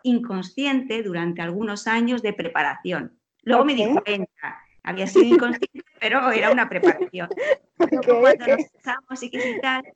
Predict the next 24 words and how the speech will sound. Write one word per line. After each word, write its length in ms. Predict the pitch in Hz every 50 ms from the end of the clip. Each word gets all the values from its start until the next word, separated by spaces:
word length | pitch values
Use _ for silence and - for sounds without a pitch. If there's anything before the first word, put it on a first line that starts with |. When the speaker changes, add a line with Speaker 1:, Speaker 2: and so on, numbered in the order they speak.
| _ _ _ _ - -
Speaker 1:
tardamos 520 | 247 233 226 214 240 240 240 247 269 -
como 240 | - - 240 233 214 233
cuatro 380 | - 226 226 226 - 233 233
años 480 | 233 233 226 226 226 233 254 262 - - - -
en 120 | 214 208 190
tener 240 | 214 196 196 190
a 80 | 208 220
nuestro 340 | 226 226 202 - - - 214
hijo. 120 | 277 330 - - - - - - - - - - - - - - - - - - - -
Entonces, 320 | - - 226 233 247 247 - - - - - - - -
tío, 180 | 302 269 220 - _ _ _ _ _
en 80 | - 190
esos 220 | 190 - - 196 -
cuatro 360 | - 214 208 208 208 214 226
años 520 | 233 240 247 247 247 262 294 320 302 - _ _ -
hubo 160 | 226 214 214
una 180 | 214 214 208 202
preparación 920 | 214 202 202 208 202 202 208 202 - 226 233 233 247 269 294 285 - _ - - -
increíble 560 | 233 226 214 - - 185 185 185 185 185 226 233
por 200 | - 240 208 170
parte 260 | - 175 - - 214
de 80 | 240 226
los 220 | 190 170 160 190
dos. 440 | - 208 202 185 185 - - _